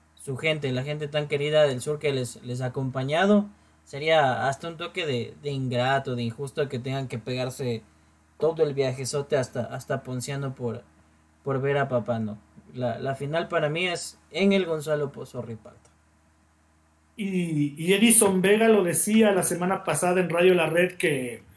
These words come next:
Speaker 2: eh, el pedido expreso y en conjunto de la plantilla de jugadores de Aucas es que se juegue, eh, en su casa. Lo dijo sin tapujos. Pregunta para los dos para comenzar a, a, a cerrar y sean breves. Eh,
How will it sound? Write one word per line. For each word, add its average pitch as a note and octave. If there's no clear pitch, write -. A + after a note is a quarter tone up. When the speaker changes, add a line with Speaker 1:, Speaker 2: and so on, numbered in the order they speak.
Speaker 2:
eh, C#3+
el F3
pedido G3
expreso G#3+
y F#3
en E3
conjunto G#3
de E3+
la D3+
plantilla E3
de F#3+
jugadores F3
de D#3+
Aucas G3
es E3+
que E3
se C#3+
juegue, D#3+
eh, C3
en D#3
su D3
casa. B2
Lo E3
dijo F#3+
sin F#3+
tapujos. D#3
Pregunta C#4+
para A#3
los G3+
dos C4
para A3+
comenzar G#3
a, B3
a, G3
a F3
cerrar G3
y A3
sean G#3+
breves. G3
Eh, C3